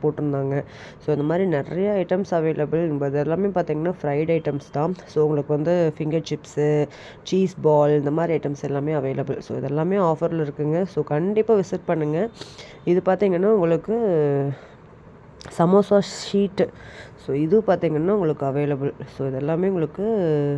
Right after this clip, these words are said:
நம்ம லுலு ஹைப்பர் மார்க்கெட்டில் அவைலபிளாக இருக்கு. So அது மாதிரி ஷீட் வாங்கிட்டு போய் நீங்க வந்து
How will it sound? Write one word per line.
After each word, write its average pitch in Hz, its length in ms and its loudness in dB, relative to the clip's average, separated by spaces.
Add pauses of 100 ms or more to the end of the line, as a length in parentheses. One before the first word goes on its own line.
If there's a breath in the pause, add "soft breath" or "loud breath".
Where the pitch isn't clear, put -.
(120)
நம்ம 165 300 0
லுலு 170 320 0
ஹைப்பர் 160 320 -2
மார்க்கெட்டில் 147 360 -4
அவைலபிளாக 143 480 -2
இருக்கு. 151 360 -4 (400 loud breath)
So 156 100 -2
அது 160 80 -2
மாதிரி 196 240 0
ஷீட் 214 200 -4
வாங்கிட்டு 175 360 0
போய் 185 120 -2
நீங்க 180 200 -2
வந்து 151 200 0